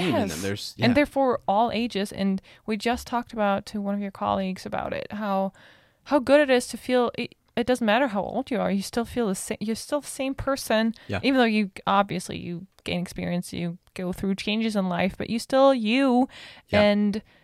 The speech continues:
Speaker 2: s-, always stay young at heart, you know?
Speaker 1: Right.
Speaker 2: It doesn't matter how old you are, and, and, and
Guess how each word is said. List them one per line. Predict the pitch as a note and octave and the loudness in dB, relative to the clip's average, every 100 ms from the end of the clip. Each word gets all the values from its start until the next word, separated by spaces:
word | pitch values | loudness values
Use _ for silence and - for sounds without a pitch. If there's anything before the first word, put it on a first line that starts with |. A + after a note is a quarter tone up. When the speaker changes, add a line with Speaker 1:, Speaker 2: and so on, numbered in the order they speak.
| _ _ _ | _ _ _
Speaker 2:
s-, | - - | -6 -2
always | G#3 B3+ | 2 2
stay | - A#3 | 4 4
young | G3 G3+ | 6 4
at | |
heart, | F#3+ F#3 - | 2 0 -2
you | F3+ | -4
know? | G3 - G#3 - - - | -4 -4 -8 -12 -8 -2
Speaker 1:
Right. | G#3 | 0
Speaker 2:
It | |
doesn't | A3 G#3+ | 2 2
matter | G#3 F#3 | 4 2
how | F#3+ F#3+ E3+ | 0 0 0
old | - | -2
you | - | -4
are, | - - | -4 -6
and, | - - - | -8 -10 -8
and, | G3+ G3 | -8 -6
and | G3 G3 | -6 -8